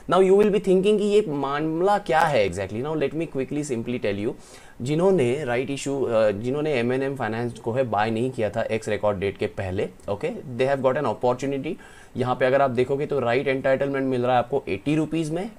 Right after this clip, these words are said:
and कंपनी से शेयर मिलेगा आपको पचास रुपये से। So eighty plus fifty is once again one thirty three, अ, वन थर्टी के आसपास हो गया। मार्केट में भी उसकी प्राइस वही चल रही है।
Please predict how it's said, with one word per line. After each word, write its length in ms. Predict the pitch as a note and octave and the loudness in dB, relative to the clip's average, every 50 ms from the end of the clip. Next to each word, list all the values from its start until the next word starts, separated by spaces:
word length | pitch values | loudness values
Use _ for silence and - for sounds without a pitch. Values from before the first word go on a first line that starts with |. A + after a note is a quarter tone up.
| - A2+ | -8 -6
and 120 | A#2 A2+ A2+ | -6 -4 -2
कंपनी 360 | B2 B2 B2 B2+ C#3 C3+ C3+ | -4 -4 -2 -2 -4 -4 -2
से 100 | C#3 D3 | -4 -4
शेयर 260 | C3+ - A2+ A2 A#2 | -2 0 0 2 2
मिलेगा 360 | A#2+ A#2+ A#2+ A#2+ A#2+ B2 B2 A#2 | 2 2 4 4 4 6 6 4
आपको 180 | A2+ - - | 4 2 -4
पचास 380 | - - A#2 G#2+ A2+ G#2 G#2 G2+ | -2 0 0 2 2 2 2 2
रुपये 240 | F#2 F#2+ - F2+ F2 | -2 -2 -2 -4 -4
से। 160 | - F#2 F2+ - - | -4 -8 -12 -10 -6
So 120 | - C3 - A2+ | -6 -4 -2 -2
eighty 260 | A#2 A#2 A#2+ D3+ D3 - C#3 | -2 -2 -2 -4 -4 -2 0
plus 220 | C#3+ D3 C#3+ - - G#2+ - | -2 -2 -2 -4 -12 -8 -6
fifty 260 | C3+ B2 - - C#3+ C#3 - - | -6 -6 -6 -6 -6 -6 -4 -4
is 100 | A#2+ A#2+ A#2 | -4 -4 -2
once 240 | A#2 A#2+ B2 A#2+ B2 B2 | -2 -2 -2 -2 -2 -2
again 200 | B2 B2+ B2+ B2+ A#2 | -2 0 0 0 -2
one 160 | A#2 A#2 A#2+ B2 | -2 -4 -4 -4
thirty 220 | A#2 A2 B2 A#2+ A2+ - | -4 -4 -4 -6 -6 -4
three, 220 | - A#2 B2 B2 | -6 -6 -4 -4
अ, 160 | - G#2 G2+ | -4 -2 -2
वन 240 | G2+ G2+ A2+ A#2 A#2 | -2 -2 -4 -4 -4
थर्टी 240 | A2+ B2 A2+ B2+ B2 | -4 -4 -4 -2 0
के 60 | B2+ | 2
आसपास 360 | B2 A#2 A2 - C3 B2 - | 2 2 2 2 0 0 0
हो 80 | A#2+ A2 | 0 0
गया। 160 | A#2 C#3+ - - - - - - - - - - - A#2+ | 0 0 -2 -4 -10 -20 -20 -20 -20 -20 -20 -12 -6 -2
मार्केट 340 | B2+ B2 A#2 - C3+ B2+ | 0 0 0 0 -2 -2
में 140 | C3 C3 B2+ | 0 0 0
भी 60 | C3 | 0
उसकी 240 | C3 B2 A#2+ - C3 | 0 -2 -2 -4 -6
प्राइस 280 | B2+ C3 A2+ - D3+ D3+ | -2 -2 -2 -2 -2 -2
वही 260 | A2+ G#2+ G#2+ A#2 A#2 | -4 -2 -2 -2 -2
चल 160 | A2+ G2 F#2 | -2 -2 -4
रही 180 | F2+ F2 F2 E2+ | -4 -4 -6 -8
है। 80 | F2 | -8